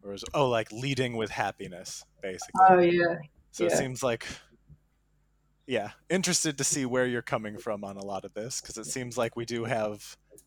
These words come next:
Speaker 1: both kind of have issues with too much of the super happy, lovey-dovey, love and light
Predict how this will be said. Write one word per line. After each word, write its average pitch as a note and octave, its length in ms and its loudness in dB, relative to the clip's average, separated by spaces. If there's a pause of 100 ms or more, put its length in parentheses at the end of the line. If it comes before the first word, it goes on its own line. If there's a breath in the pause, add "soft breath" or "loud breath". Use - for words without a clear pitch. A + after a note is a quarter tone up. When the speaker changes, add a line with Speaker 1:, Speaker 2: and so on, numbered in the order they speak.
(640)
Speaker 1:
both C3 220 4
kind A#2+ 220 -2
of G#2+ 80 -10
have A#2 220 -2
issues A2 480 -8
with - 420 -10
too C#3+ 200 -4
much A#2+ 300 -6
of - 160 -12
the G2+ 340 -2 (360)
super A#2 420 -4
happy, A2 400 -4
lovey-dovey, G#2 640 -4
love G2+ 260 -6
and F#2+ 120 -10
light F#2+ 400 -12